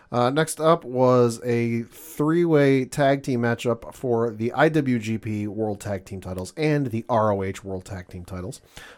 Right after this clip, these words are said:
Uh, and you had the team of F T R and Cash Wheeler and Dex Harwood defeat Great O'Khan and Jeff Cobb, also Rocky Romero and Trent Beretta, to become your and still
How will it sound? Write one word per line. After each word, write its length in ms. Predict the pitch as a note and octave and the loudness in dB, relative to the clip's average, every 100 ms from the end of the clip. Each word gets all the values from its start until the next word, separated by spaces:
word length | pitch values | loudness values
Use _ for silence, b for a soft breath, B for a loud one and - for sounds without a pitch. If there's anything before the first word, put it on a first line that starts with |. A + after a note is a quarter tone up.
| B | B
Uh, 160 | G#2 F#2+ | -4 -2
and 80 | A#2 | -4
you 100 | A#2 | -2
had 280 | C3 C3 | 2 2
the 140 | B2+ A#2 | 0 -6
team 220 | B2+ A#2+ | -4 -4
of 100 | A#2+ | -2
F 160 | D3 - | -2 -2
T 160 | C3 | 0
R 240 | A#2 A2 B2 | 2 4 2
and 220 | A2 G#2 | -2 -10
Cash 400 | - D3+ C#3+ - | -2 0 0 -2
Wheeler 340 | A2 A2 A2+ | -4 -2 -2
and 160 | G2+ G2 | -4 -6
Dex 240 | A2+ G#2+ | -6 -4
Harwood 400 | - C3 C3 B2 - B B | -2 0 0 -4 -10 B B
defeat 400 | A#2+ - E3 - | -10 -4 -4 -6
Great 240 | - B2 A2 | -2 0 0
O'Khan 480 | G2+ D3 C#3 C3+ B2+ | 0 2 2 2 0
and 160 | G2+ | -6
Jeff 180 | F#2+ - | -8 -4
Cobb, 300 | C#3 C3 A#2 | 2 4 4
also 300 | - A#2 A#2 | 0 -4 -4
Rocky 380 | G#2+ G#2+ G#2 G#2+ | -4 -2 -4 -6
Romero 480 | F#2+ G#2+ A#2 A2+ A2 | -6 -2 0 0 -2
and 120 | G2+ | -8
Trent 280 | G2 A2 - | -10 -10 -6
Beretta, 360 | G#2 C3+ C#3 C#3 B B B | 0 2 2 0 B B B
to 80 | - | -6
become 300 | C3 C#3+ D3 | -4 2 2
your 180 | C#3 C#3 D3 | 4 2 2
and 260 | E3+ G3 | 0 2
still 580 | - - D3+ C3 D3 | 0 4 6 8 4